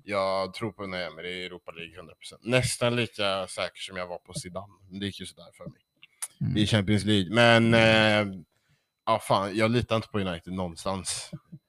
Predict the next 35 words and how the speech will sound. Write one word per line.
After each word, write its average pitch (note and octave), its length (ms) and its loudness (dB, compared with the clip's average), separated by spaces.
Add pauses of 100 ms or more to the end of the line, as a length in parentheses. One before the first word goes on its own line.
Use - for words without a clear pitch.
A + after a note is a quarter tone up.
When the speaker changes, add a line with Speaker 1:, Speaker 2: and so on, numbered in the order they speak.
(180)
Speaker 1:
under G#2 220 0
Solskjaer. F#2 560 -6
Ni, G#2 260 -2
ni A2 180 2
kan A2+ 240 0
vara G#2 260 2 (240)
hur D#3+ 300 8
bra G#2+ 180 2
som G2 160 -6
helst F#2+ 340 -6
i - 20 -10
en G2+ 80 -6
månad. F#2+ 460 -6 (440)
Sen G#2 120 -6
ett G#2 200 -8
sex - 240 -10 (120)
hemma F#2 160 -6
mot F2 160 -12
Tottenham. - 380 -20 (800)
Och, F#2+ 260 -10
Speaker 2:
Mm. B2+ 120 0 (320)
Speaker 1:
eh, F#2+ 240 -4
nej, A2 380 2
jag, A2 320 2
jag G#2+ 120 2
tror G#2 180 -4
inte - 140 -10
på, - 220 -8
eh, F2 880 -6 (100)
Speaker 2:
Fast, - 120 -12
fast, F3+ 260 -10
eh, D3 460 -8 (200)
den B2+ 420 -4 (140)
ett D3 200 -6
sexan, C3+ 520 -4